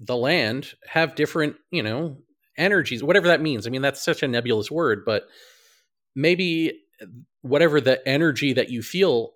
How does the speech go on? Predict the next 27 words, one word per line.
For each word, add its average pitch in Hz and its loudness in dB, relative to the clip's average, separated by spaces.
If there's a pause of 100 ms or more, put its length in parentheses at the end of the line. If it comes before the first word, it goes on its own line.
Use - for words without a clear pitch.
(320)
is 165 0
its 170 -4
own 160 0
sense 147 -2
of 123 -8
consciousness 110 -4
in 110 -8
some 104 -6
way, 104 -2
and 120 -6
that 120 -6
that 143 0
consciousness 139 -4
expresses 123 -4 (560)
in 127 -6
these 117 -4
abstract 127 2
ways 120 2
differently 139 0
in 143 0
different 139 -2
parts 147 0
of 123 -14
the 117 -2
world. 131 2
And 120 -2
so 123 2